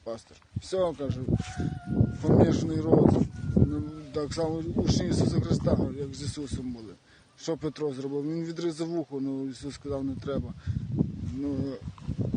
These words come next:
благословив. Ну, типу, за себе можна ще простить. Ну, як до твоїх рідних лізуть.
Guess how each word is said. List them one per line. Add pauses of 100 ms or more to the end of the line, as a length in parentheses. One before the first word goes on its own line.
(720)
благословив.
Ну,
типу,
за
себе
можна
ще (160)
простить. (280)
Ну,
як
до
твоїх
рідних
лізуть.